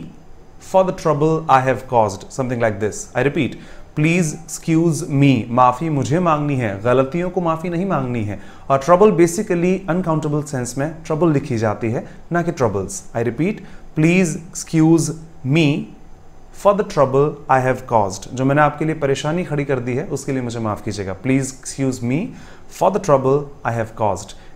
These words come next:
एक्सक्यूज ट्रबल को ना करें, मुझे माफ़ कीजिएगा।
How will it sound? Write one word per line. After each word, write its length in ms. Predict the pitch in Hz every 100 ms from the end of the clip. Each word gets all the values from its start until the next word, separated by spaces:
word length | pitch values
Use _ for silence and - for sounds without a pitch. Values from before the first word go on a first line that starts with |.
| 131
एक्सक्यूज 500 | - - 170 156 - -
ट्रबल 260 | - 156 190
को 120 | 180
ना 140 | 143 131
करें, 240 | 131 147 151
मुझे 300 | 131 131 123
माफ़ 280 | 123 101 95
कीजिएगा। 340 | 104 95 90